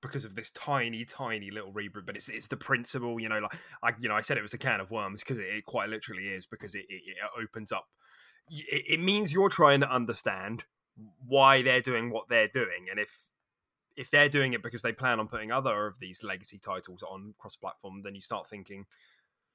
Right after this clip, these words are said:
"I'm just, what's the, what's the direction again?" Like, you know, it just kind of, it, it, it felt clear beforehand, and now this has happened, and I'm like, even though this is literally probably a nothing burger, and it's just podcasters just speaking for content,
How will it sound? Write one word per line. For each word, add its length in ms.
"I'm 240
just, 240
what's 340
the, 260
what's 340
the 80
direction 500
again?" 340
Like, 260
you 40
know, 100
it 120
just 260
kind 200
of, 100
it, 180
it, 140
it 60
felt 300
clear 440
beforehand, 580
and 100
now 140
this 180
has 80
happened, 260
and 80
I'm 100
like, 220
even 180
though 120
this 180
is 180
literally 400
probably 380
a 60
nothing 300
burger, 460
and 140
it's 160
just 320
podcasters 580
just 200
speaking 340
for 100
content, 480